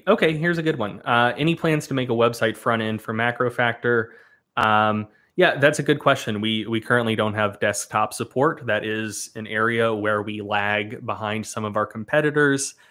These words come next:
Uh, for example, I know MyFitnessPal has desktop support. Pretty sure, uh, Chronometer does as well.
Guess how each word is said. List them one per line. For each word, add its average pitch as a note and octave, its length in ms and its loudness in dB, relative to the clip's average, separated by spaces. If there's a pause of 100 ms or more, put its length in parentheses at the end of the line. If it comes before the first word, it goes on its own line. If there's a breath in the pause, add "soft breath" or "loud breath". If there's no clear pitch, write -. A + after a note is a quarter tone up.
(300 soft breath)
Uh, A2 400 2
for A2+ 240 0
example, A2 800 -2
I A2+ 100 -4
know A2+ 180 -2
MyFitnessPal G#2 840 -4
has G2+ 180 -6
desktop G#2 480 -6
support. G#2+ 440 -6
Pretty C3 180 -4
sure, A2 440 -2
uh, G2+ 220 -4
Chronometer B2 640 -4
does A2 320 0
as G2+ 220 -10
well. A2+ 500 2